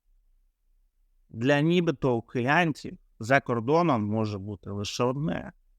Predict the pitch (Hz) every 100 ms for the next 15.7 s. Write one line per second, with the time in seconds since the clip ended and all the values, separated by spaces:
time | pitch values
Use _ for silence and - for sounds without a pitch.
0 | _ _ _ _ _ _ _ _ _ -
1 | - 110 123 131 139 - - 165 131 -
2 | _ _ _ _ _ _ _ _ _ _
3 | - - 104 113 120 127 131 190 180 147
4 | 117 - - 107 - 98 92 95 98 185
5 | _ _ _ _ _ _ _ _ _ _
6 | _ _ _ _ _ _ _ _ - -
7 | 139 151 131 151 156 156 170 170 151 110
8 | - - - - _ _ _ - - 117
9 | - _ _ _ _ _ - 117 - 143
10 | 127 - - 113 - 123 143 180 185 _
11 | _ _ _ _ _ _ _ _ _ _
12 | _ 135 127 123 117 95 - - _ _
13 | _ _ _ _ - 107 117 120 131 127
14 | - 107 95 - - 127 127 101 - -
15 | 98 98 117 135 - 95